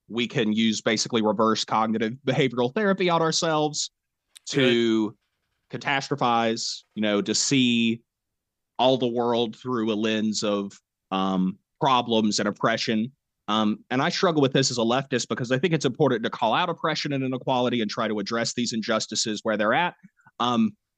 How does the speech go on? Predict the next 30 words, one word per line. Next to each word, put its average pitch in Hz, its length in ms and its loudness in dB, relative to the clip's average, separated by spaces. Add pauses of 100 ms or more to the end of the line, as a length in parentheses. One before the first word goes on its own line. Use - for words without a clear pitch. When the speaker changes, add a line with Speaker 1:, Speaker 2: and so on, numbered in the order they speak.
Speaker 1:
but 139 100 0
I 143 100 2
don't 214 220 -2
think 180 100 0
there's 156 220 0
always 131 220 0
a 131 60 -2
lot 123 180 2
of 113 100 -4
conversation 117 680 -2
about 104 280 0
how 165 180 -2
do 147 60 0
we 135 140 0
do 117 320 -4
that 101 260 -2
without 107 320 -2
making 107 320 -4
it 107 120 -6
seem 110 220 0
like 104 380 -2 (220)
this 143 180 2
is 127 120 -2
the 131 100 -2
structure 127 480 -2
of 110 80 -6
the 110 100 -2
entire 110 440 0
world. 98 500 -8 (400)
Um, 98 500 2